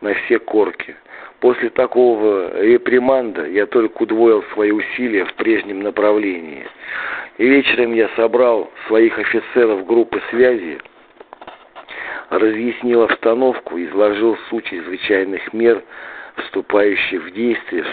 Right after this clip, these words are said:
субботу в четырнадцать ноль ноль. Таким образом, каждый из моих людей точно знал, что, что он должен делать и как поступать. Ввиду возможного нападения объединённых вражеских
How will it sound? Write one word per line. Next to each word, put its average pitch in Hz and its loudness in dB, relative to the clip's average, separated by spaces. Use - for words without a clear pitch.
субботу 92 -2
в - -8
четырнадцать 87 -8
ноль 92 -2
ноль. 85 -6
Таким 131 2
образом, 113 0
каждый 110 0
из 87 -8
моих 107 2
людей 110 -2
точно 107 0
знал, 90 -2
что, 78 -4
что 110 2
он 92 -4
должен 92 0
делать 104 2
и 78 -14
как 82 -4
поступать. - -8
Ввиду 123 4
возможного 117 0
нападения 110 0
объединённых 101 -4
вражеских 98 -4